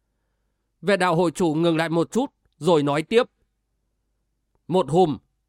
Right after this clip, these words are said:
Trúc Diện Hoa đột nhiên mất tích. Ban đầu Thượng quan Hoành còn chưa để tâm, y cho là nàng có việc gì ra ngoài,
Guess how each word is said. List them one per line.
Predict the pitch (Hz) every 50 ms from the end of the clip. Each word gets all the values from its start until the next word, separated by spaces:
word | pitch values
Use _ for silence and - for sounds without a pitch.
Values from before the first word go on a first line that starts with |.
| _
Trúc | - 285 302 - -
Diện | 175 170 214 180 -
Hoa | 143 165 175 175 165 165 - _
đột | - 196 185 131
nhiên | 151 165 165 139
mất | 143 165 - - -
tích. | 233 262 226 - _ _ _ _ _ _ _ _ _ _ _ _ _ _ _ _ _ _ _
Ban | - 214 208 202
đầu | 190 180 175 170 170 170
Thượng | - 208 208 175
quan | 160 185 175 165
Hoành | 165 165 160 151 131 117 - _ _
còn | 180 185 180 165 160
chưa | - - 196 180
để | 160 165 135
tâm, | - - 165 170 160 135 - - _ _ _ _ _ _ _ _ _ _ _ _
y | 254 240 233 226 220
cho | 190 - 233 214
là | 196 185 175
nàng | 170 165 156 151 139
có | - - 160 185 226
việc | 226 226 170 139
gì | 147 151 175 165 151
ra | 143 165 160
ngoài, | 151 151 156 147 139 104 95